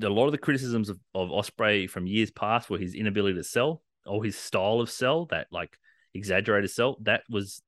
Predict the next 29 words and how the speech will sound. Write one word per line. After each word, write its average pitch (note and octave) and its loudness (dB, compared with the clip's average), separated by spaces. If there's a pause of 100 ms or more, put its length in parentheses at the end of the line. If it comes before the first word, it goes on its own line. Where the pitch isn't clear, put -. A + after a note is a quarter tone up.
he A2+ -2
proved A#2+ 2
that G#2 -2
that's, - -2 (120)
that's G2+ -2
a G#2 -8
thing G2+ -2
of G2 -2
the F2 -4
past, - -12
right? A2 -2
So - -10
that's G2 -2
gone. F2 -6 (500)
He G#2 -4
was F#2 -4
really A#2 4
good G#2+ 2
at - -6
subtly A#2 0
doing G2+ 2
it. - -6
The, F#2+ -4 (360)
the G#2+ 0
nerve A#2 4
work B2+ 4
he B2 -2
was A2+ -2
doing, E3 0